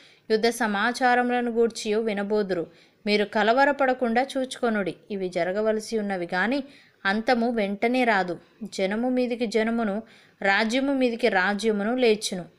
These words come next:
అక్కడక్కడ కరువులను, భూకంపములను కలుగును. ఇవన్నీయు వేదనలకు ప్రారంభము. అప్పుడు జనులు మిమ్మును శ్రమల పాలు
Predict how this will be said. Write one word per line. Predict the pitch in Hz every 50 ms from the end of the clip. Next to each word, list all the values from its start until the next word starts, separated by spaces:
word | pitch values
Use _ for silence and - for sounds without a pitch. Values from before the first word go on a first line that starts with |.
| _ _ -
అక్కడక్కడ | 185 - - 220 226 226 226 247 233
కరువులను, | 233 233 240 214 208 214 220 233 240 226 220 233 247
భూకంపములను | 233 208 202 208 214 - 220 220 214 226 220 214 208 196 196 208 233
కలుగును. | 247 247 247 220 214 202 190 180 175 180 - - - - - _ _ _
ఇవన్నీయు | 208 214 208 208 202 208 214 240 269 285 269 254 277
వేదనలకు | 254 214 185 185 196 214 233 240 262 254 247 226 214 202 -
ప్రారంభము. | 277 269 - - 220 202 202 208 220 214 214 208 190 180 170 160 - _ _ _ _ - _ _ - 233
అప్పుడు | 240 240 - 302 269 277 269 269
జనులు | 233 - - 214 220 233 247 269 285
మిమ్మును | 269 262 254 240 240 240 233 226
శ్రమల | 220 - - - 202 196 214 226 247
పాలు | 233 - 240 226 208 208